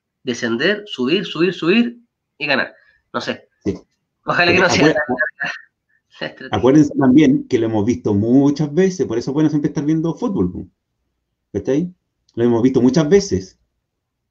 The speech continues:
Speaker 2: La Serena, O'Higgins, van a cambiar técnico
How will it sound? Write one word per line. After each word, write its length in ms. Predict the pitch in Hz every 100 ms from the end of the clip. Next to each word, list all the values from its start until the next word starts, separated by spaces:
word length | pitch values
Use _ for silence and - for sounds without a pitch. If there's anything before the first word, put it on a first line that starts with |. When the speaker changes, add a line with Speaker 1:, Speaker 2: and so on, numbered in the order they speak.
| _ _ _ _ _ -
Speaker 2:
La 120 | 95
Serena, 600 | 117 135 170 101 87 - _ _ -
O'Higgins, 840 | 95 - 196 151 98 120 - _ _ _ _ _ _ _ _
van 180 | 104 143
a 60 | 147
cambiar 320 | - 156 151
técnico 600 | 214 202 104 110 175